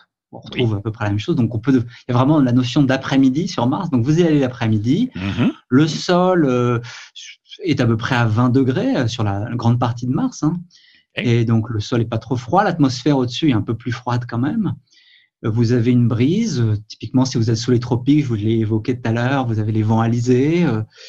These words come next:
Speaker 1: quelques, quelques kilomètres heure de vent, donc quelque chose de confortable. Mais en réalité, non. <laughs> Et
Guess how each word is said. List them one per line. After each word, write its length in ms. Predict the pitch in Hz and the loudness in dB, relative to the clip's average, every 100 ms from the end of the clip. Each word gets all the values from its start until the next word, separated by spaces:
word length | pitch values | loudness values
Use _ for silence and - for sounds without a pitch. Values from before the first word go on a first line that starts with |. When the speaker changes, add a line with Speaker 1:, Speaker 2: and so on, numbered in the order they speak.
| - - - | -20 -20 -10
Speaker 1:
quelques, 640 | 117 110 117 110 110 107 107 | -6 -2 2 2 2 0 -2
quelques 260 | 107 120 | -2 -2
kilomètres 460 | - 123 117 120 - | 2 2 2 0 -2
heure 100 | 120 | 0
de 80 | 117 | 0
vent, 420 | 110 107 147 180 | 0 2 2 2
donc 180 | 123 107 | 0 -2
quelque 120 | 120 | -2
chose 180 | 135 110 | 0 -2
de 60 | |
confortable. 720 | 107 113 101 - 127 214 - - _ - _ _ _ | -2 -4 -6 -4 -2 0 -2 -4 _ -20 _ _ _
Mais 180 | 123 160 | 0 2
en 120 | 196 | 4
réalité, 440 | 131 120 120 120 165 | 2 2 2 2 4
non. 280 | 131 101 92 | 2 0 -6
<laughs> 1300 | 120 104 - 156 165 - - 190 208 - 208 - | -4 -2 2 2 2 2 0 0 0 0 0 0
Et 60 | 175 | 0